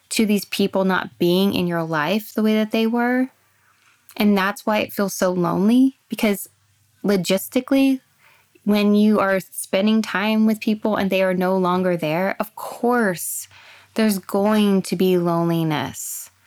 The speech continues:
Of course, there's going to be a difficult transitionary period. Of course, you're gonna have to feel all of that stuff, that loss, 'cause it is a loss.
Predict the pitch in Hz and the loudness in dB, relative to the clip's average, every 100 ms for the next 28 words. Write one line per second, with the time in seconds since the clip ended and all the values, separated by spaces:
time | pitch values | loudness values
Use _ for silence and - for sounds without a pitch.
0 | _ _ - 208 - - - 233 220 208 | _ _ -6 -6 -8 -16 -8 -2 0 -2
1 | - - 185 - 196 202 196 202 190 185 | -4 -6 -6 -4 -2 0 0 0 0 -2
2 | 180 - 180 - 190 185 165 - 170 165 | -2 -4 -6 -4 -4 -4 -4 -4 -4 -2
3 | 170 - 180 175 165 165 - 165 170 160 | -4 -2 -2 -2 -2 -6 -6 -2 -2 -2
4 | 156 - - - 220 208 180 - 185 185 | -4 -10 -14 -8 -2 -2 -2 -4 -4 -2
5 | 185 180 185 180 - - 175 175 - - | -2 -4 -4 -6 -6 -2 0 0 -4 -18
6 | - - - - _ - - - 220 247 | -18 -18 -18 -20 _ -20 -10 0 2 4
7 | 247 - 180 170 165 160 143 - - 135 | 2 0 -2 -2 -2 -4 -6 -6 -4 -4
8 | - 196 - 185 180 330 214 - - - | -2 -4 -2 -4 -4 -2 -2 -6 -10 -10
9 | - - - 220 247 - 269 - 170 - | -10 -6 -2 0 0 0 -2 -2 -6 -4
10 | - - - - - | -6 -8 -16 -16 -16